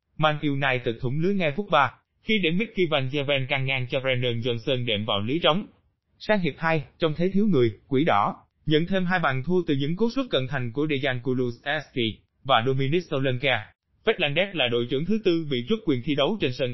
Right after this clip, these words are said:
Old Trafford, tại ngoại hạng Anh, sau Roy Keane, Nemanja Vidic và Wayne Rooney.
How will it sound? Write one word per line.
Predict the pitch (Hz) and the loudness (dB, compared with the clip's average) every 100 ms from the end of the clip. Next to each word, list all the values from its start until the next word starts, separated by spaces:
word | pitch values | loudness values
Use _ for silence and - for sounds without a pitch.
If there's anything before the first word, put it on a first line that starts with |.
| 120 | -6
Old | 110 | -2
Trafford, | 113 110 160 - _ _ | -2 0 -4 -4 _ _
tại | 143 143 | -2 0
ngoại | 147 | -2
hạng | 135 131 | -2 -4
Anh, | 135 143 131 _ | -2 -4 -4 _
sau | - 147 | -2 0
Roy | 139 139 | 0 0
Keane, | 143 135 120 _ | 2 0 -2 _
Nemanja | 147 139 131 123 120 | -2 0 -2 -2 -2
Vidic | 135 131 196 - | 0 0 -2 0
và | 131 104 | -2 -2
Wayne | 123 120 127 120 | -4 -4 -2 -4
Rooney. | 120 120 117 | -2 -2 -2